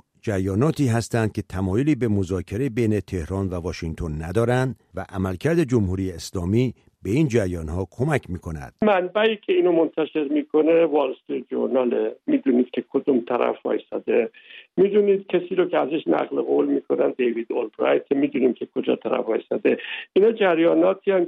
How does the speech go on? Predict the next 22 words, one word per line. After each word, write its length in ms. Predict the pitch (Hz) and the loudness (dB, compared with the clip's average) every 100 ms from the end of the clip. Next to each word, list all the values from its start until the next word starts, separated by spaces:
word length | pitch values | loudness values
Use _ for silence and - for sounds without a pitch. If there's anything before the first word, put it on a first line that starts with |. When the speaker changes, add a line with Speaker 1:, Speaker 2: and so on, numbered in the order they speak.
| - | -2
Speaker 2:
که 80 | 160 | 0
مخالف 840 | 147 151 147 - 143 135 165 160 143 - | 2 2 0 -2 -2 2 0 0 -6 -4
بقیه، 280 | 110 131 | -6 -2
مخالف 600 | 127 139 135 123 143 165 | 0 0 0 -2 0 0
هر 240 | 175 147 143 | 2 0 -2
گونه 180 | - 151 | 0 0
توافق 560 | - 127 123 120 - 127 | 0 -2 -2 -2 -2 0
با 120 | 131 | -2
جمهوری 460 | - 117 101 101 120 | 0 -2 -2 0 0
اسلامی 520 | 107 - 113 110 - | 0 -2 0 0 0
هستن. 420 | - - - 135 139 | -2 -6 -2 0 4
جمهوری 340 | 226 247 233 | 6 6 6
اسلامی 420 | 208 190 175 165 | 4 4 2 4
هم 120 | 156 - | 2 2
رفتاری 500 | 151 156 - 190 185 | 0 0 2 2 4
که 120 | 180 | 2
اخیراً 440 | 151 139 139 139 131 | 0 0 -4 -2 -2
کرده 400 | - 143 - 135 | -2 -4 -2 -2
که 120 | 143 | -2
در 280 | 135 147 143 | 2 2 2
واقع 420 | 151 143 165 | 2 2 2
از 60 | 165 | 0